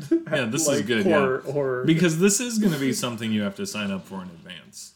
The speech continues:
Speaker 2: Yeah.
Speaker 1: And you'll have to give your, you know, your age, your weight, your date of birth, your social security number, your place of work,
Speaker 2: Right.
Speaker 1: all those things, yeah.
Speaker 2: Right.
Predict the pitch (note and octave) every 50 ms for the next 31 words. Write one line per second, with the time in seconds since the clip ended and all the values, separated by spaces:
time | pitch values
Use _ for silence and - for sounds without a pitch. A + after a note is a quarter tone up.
0 | _ - B2+ B2 G#2 F#2+ F#2+ - - _ - - C3 C#3 C#3+ C#3 C3 C3 C3 B2
1 | B2 A#2+ - A#2 G#2+ A2 G#2+ G2+ F#2 F2+ F2+ F#2 F#2 F#2 F#2 F#2 F2+ F#2 F#2 F2
2 | - - G#2 F#2+ F2+ F2 F2+ F2 D#2 - - - - - - G#2 G2+ F#2+ F#2+ G2
3 | G2+ - - C3 C3 C3 C3 B2+ B2 A#2+ A#2 A2+ A2 A2 - - - _ - -
4 | _ _ _ _ - A#2+ A#2 A2+ G#2+ A2 A#2 A2+ A2 A2 A2 F2 G#2 G#2+ G2 A2
5 | G#2+ G#2+ G2+ G2+ F#2+ F#2 G#2 G#2 G#2 G2 G2 - G2 F#2 - - G2+ F#2+ - -
6 | - - - G2+ G2+ F#2+ F#2+ F#2+ F#2+ F#2+ F#2+ F#2+ F#2 F#2+ F#2 F#2 F#2 F#2 F2+ F#2+
7 | F2+ - - G2+ F#2+ F2+ - G2 F2+ F2 F#2 F#2 F#2 F#2 F#2 F2+ - - - E3
8 | D#3+ D#3 D3+ C3 B2 G#2+ G#2+ G2 F2+ - - F#2+ F2+ F2 F#2 G2 - F#2+ F2 C#3+
9 | C3+ B2 A2+ A2 A#2